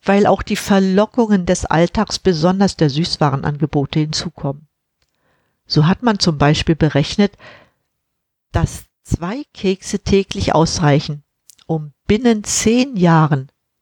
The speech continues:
dreißig Kilogramm zuzunehmen. Ja, der erste Hauptsatz der Thermodynamik gilt leider auch in biologischen Systemen. Das bedeutet tatsächlich,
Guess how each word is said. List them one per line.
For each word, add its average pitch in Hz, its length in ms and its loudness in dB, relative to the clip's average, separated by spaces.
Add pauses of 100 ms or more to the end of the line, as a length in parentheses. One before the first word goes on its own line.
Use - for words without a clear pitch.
(120)
dreißig 165 680 -2
Kilogramm 151 640 0
zuzunehmen. 131 720 -4 (2000)
Ja, 185 360 0 (280)
der 165 140 0
erste 165 380 -6
Hauptsatz 202 500 -4
der 156 160 0
Thermodynamik 160 920 2 (100)
gilt 214 400 0
leider 156 380 2
auch - 200 0
in 160 140 -2
biologischen 147 680 0
Systemen. - 580 -4 (720)
Das - 180 -2
bedeutet 208 540 0
tatsächlich, 226 760 -2